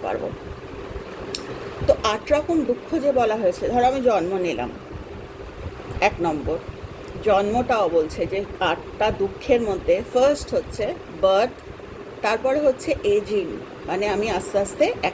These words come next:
পা দু পা করে বড় হচ্ছি, এজিং। তারপরে আমার হচ্ছে সিকনেস, বার্থ, এজিং, তারপরে হচ্ছে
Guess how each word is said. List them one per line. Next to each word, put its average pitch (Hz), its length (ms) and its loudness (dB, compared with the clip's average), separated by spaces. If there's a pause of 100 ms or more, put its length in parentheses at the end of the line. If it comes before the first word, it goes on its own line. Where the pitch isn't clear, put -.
(120)
পা 180 260 2
দু 180 160 -2
পা 156 200 0
করে 254 240 4
বড় 202 200 4
হচ্ছি, 156 420 -4
এজিং। 190 380 0 (560)
তারপরে 247 460 4
আমার 254 240 -2
হচ্ছে 240 300 -2
সিকনেস, - 640 -4 (120)
বার্থ, 214 560 4
এজিং, 185 360 -2 (240)
তারপরে 180 280 0
হচ্ছে 262 260 0